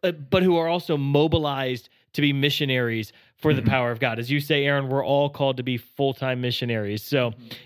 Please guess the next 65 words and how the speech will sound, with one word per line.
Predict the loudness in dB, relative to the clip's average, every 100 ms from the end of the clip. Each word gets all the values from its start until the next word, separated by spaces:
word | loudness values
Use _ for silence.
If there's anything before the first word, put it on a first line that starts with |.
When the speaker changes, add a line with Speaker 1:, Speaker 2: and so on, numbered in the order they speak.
| 0
Speaker 1:
Aaron, | 0
Speaker 2:
to | 2
Speaker 1:
do |
you |
wanna | 2 2
Speaker 2:
that. |
Speaker 1:
open | 2 0
us | -2 -2
in | -4
prayer | 0 2 0
just | -2 0
so | 0
our | 2 -2
hearts | -2 -2 -2
would | -2
be | 0
made | 2 2 0
Speaker 2:
Yes. | -4 -6
Speaker 1:
attuned | -6 -4 0 2 0 -2
to | -2
the | -2
Speaker 2:
I | 0
Speaker 1:
glory | 2 2 2
Speaker 2:
love | 0
Speaker 1:
of |
Speaker 2:
that. | 0
Speaker 1:
God? | 0 -2
Speaker 2:
In | -4
the | -4
name | -4
of |
the | -2
Father, | 0 0
and | 0
the | -4
Son, | -2 0
and | 0
the | 0
Holy | 0 0
Spirit. | -2 -4 -2 -2 -4 -8 -6 -2
Speaker 1:
Amen. | 0
Speaker 2:
Amen. | 2 0
Speaker 1:
Amen. | -2 -6 -10 -6 0
Speaker 2:
Yeah, | 0
God, | 2 0
show | 2 2
us | 2 0
again | 0 2
what | 4 2
it | 0
means | 0 0 2 0 -2 -10
to | -2 -2
be | 2 0
converted | 0 -4 -4 -2 0 2 0 -2 -6
to | -4
you, | -2 0 0 -2 -4
to, | -4 -4 -8 _ -4
to | -2 0
be | 0 -2
built | 2 2 2
up | 0 -2 -6
in | -6
habits | -4 -2 0 -2 -4 -6
of | -8 -2
holiness | -2 0 0 -2 -6 -12